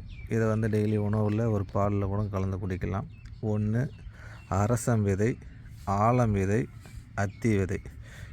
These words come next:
இது மூணு விதையும் இல்லாம எந்த ஒரு ஆண்மை மருந்தும் குழந்தையின்மை மருந்தும் உருவாக்க முடியாது எந்த ஒரு வைத்தியராலையும். அப்போ இந்த மூணு விதையும் வந்து பார்த்தீங்க அப்படின்னா, ரொம்ப ஒரு முக்கியமான ஒரு விதை.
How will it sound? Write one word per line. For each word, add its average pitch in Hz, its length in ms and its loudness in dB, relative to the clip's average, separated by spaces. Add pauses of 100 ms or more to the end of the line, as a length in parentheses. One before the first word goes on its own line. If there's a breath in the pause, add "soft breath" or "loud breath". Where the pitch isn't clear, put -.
(120)
இது 117 240 2
மூணு 135 420 4
விதையும் 123 460 4
இல்லாம 107 640 4 (200)
எந்த 113 420 4
ஒரு 113 260 8
ஆண்மை 110 440 4
மருந்தும் 101 500 2
குழந்தையின்மை 104 640 2
மருந்தும் 92 380 -2
உருவாக்க 104 540 2
முடியாது 90 520 0 (180)
எந்த 101 260 0
ஒரு 92 180 2
வைத்தியராலையும். 90 680 0 (480 loud breath)
அப்போ 123 360 2
இந்த 110 160 2
மூணு 135 440 4
விதையும் 117 400 4
வந்து 101 480 2
பார்த்தீங்க 104 400 2
அப்படின்னா, 98 480 0
ரொம்ப 117 380 2
ஒரு 107 140 6
முக்கியமான 98 680 2
ஒரு 92 160 0
விதை. 90 260 -2